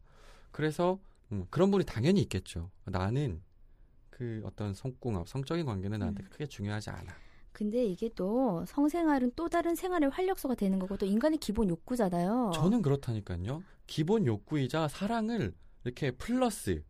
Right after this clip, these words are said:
Speaker 2: 더 사랑하게 되는
Speaker 1: 어,
Speaker 2: 거지.
Speaker 1: 그렇죠. 왜 육체적 사랑과 그 정신적 사랑이란 단어를 나눠놨겠어요? 그게
Speaker 2: 음.
Speaker 1: 조화가 돼야 된다니까요.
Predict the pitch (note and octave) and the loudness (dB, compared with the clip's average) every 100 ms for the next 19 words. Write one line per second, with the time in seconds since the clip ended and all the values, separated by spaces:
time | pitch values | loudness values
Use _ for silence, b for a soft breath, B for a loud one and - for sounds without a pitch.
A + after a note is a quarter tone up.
0 | - - C4 E4 F4+ D#4+ D#4 A#3+ F#3 F#3+ | -6 8 12 12 10 8 8 6 6 6
1 | A3 F#2 G2+ E3 F#3+ - - G#3 G#3 D3+ | 8 6 2 -4 -10 -10 2 2 2 -2
2 | C#3+ E2+ b b b E3 A#3 A3 C#3 B2 | -2 -6 b b b 10 12 10 6 0
3 | - F#3 - E3 D#3+ D#3 D3+ - - A#2+ | 0 2 2 0 0 0 0 -2 -6 -2
4 | B2 D3 E3 C#3 E3 E3+ D#3+ C#3 A2+ G#2+ | 0 0 -2 -2 -2 0 0 -2 -2 -2
5 | A#2 F2 F#2 D#3 F#3+ - C3 F#2 F#2 A#3 | -2 -2 0 2 0 -2 -6 -6 -2 0
6 | A3+ C3+ F3 F#3+ F3 A2+ F#3 G#3 D3+ G2+ | 0 2 2 0 -2 -6 -4 -4 -4 -6
7 | F2+ F2 | -8 -12